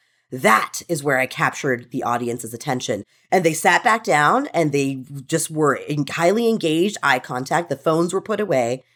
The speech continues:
and I'd won them back over. So it really, I think, is a story that encapsulates the importance, even if you're in a technical field,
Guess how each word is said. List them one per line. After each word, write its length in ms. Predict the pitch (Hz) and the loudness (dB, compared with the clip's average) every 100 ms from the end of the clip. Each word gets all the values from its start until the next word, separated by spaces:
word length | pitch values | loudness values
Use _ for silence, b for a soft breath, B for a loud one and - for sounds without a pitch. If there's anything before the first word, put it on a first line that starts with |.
| _ - | _ -4
and 100 | 139 | 2
I'd 220 | 143 143 | 2 2
won 160 | 147 151 | 2 2
them 120 | 156 | 2
back 220 | 139 127 | 2 2
over. 380 | 139 135 95 78 | 0 0 -2 -8
So 280 | - 175 139 - _ - | 2 4 2 -2 _ 4
it 140 | 190 | 4
really, 500 | 175 208 240 247 220 | 6 4 4 2 2
I 140 | 170 | 2
think, 280 | 165 175 160 | 2 0 0
is 160 | 156 147 | 0 0
a 100 | 151 | 0
story 340 | - 196 202 | 0 2 4
that 120 | 170 | 4
encapsulates 800 | 131 135 - 147 - 226 254 254 | 0 -2 0 -2 0 -2 -2 -2
the 100 | 190 | -4
importance, 720 | 143 143 - 151 208 277 - | -4 -4 -4 -4 -2 -4 -6
even 220 | 190 190 254 | -6 -2 -2
if 120 | 254 | 0
you're 120 | 247 | 0
in 60 | 233 | 0
a 40 | |
technical 440 | 226 220 262 254 | -4 -8 -8 -10
field, 500 | 226 254 294 160 - | -8 -2 2 2 2